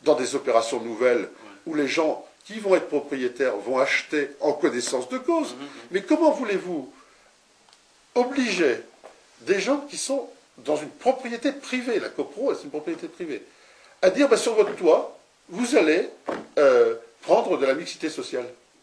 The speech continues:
Speaker 2: Ben, ça, c'est un débat de fond, hein.
Speaker 1: C'est un débat de fond, c'est,
Speaker 2: Ouais.
Speaker 1: c'est, mais c'est même, c'est même impossible.
Speaker 2: Mhm.
Speaker 1: Euh, et donc, qu'est-ce qui va se passer ? Ben, les copros vont dire non, alors pour deux raisons. C'est que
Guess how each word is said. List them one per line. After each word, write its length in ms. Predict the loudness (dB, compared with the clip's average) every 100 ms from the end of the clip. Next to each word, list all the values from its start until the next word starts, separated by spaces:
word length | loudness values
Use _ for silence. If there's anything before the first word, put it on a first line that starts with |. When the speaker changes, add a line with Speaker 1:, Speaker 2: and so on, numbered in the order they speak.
| _
Speaker 2:
Ben, 180 | -14 -12
ça, 160 | -12 -12
c'est 140 | -12
un 40 | -10
débat 220 | -6 -4
de 100 | -4
fond, 220 | -6 -14
hein. 120 | -16 -20 -16
Speaker 1:
C'est 140 | -4 -2
un 40 |
débat 180 | 4 2
de 40 |
fond, 180 | 4 0
c'est, 140 | 2
Speaker 2:
Ouais. 80 | -4
Speaker 1:
c'est, 220 | 0 0 -2
mais 80 | -6
c'est 140 | -2 2
même, 260 | 2 2 -10 -20 -10
c'est 220 | -6 0
même 160 | 0
impossible. 560 | -2 -6 -4 -2 -2 -2 -6 -8
Speaker 2:
Mhm. 60 | -20 -4
Speaker 1:
Euh, 220 | 2 2 2 -8 _
et 60 | -2
donc, 380 | 2 0 0 -4 -6 -16 _ -4
qu'est-ce 200 | -4 -2
qui 120 | 2
va 80 | 2
se 100 | 4
passer ? 340 | 2 4 2 0 -14 _
Ben, 60 | -2
les 140 | -2
copros 360 | -4 -4 -2 -4
vont 120 | -2
dire 160 | -2 -2
non, 100 | 0
alors 180 | 0
pour 120 | -2 -4
deux 100 | 0
raisons. 340 | -2 -4 -8 -12 _ _ -20 -20 _
C'est 240 | -10 -6 -2
que 340 | 2 2 0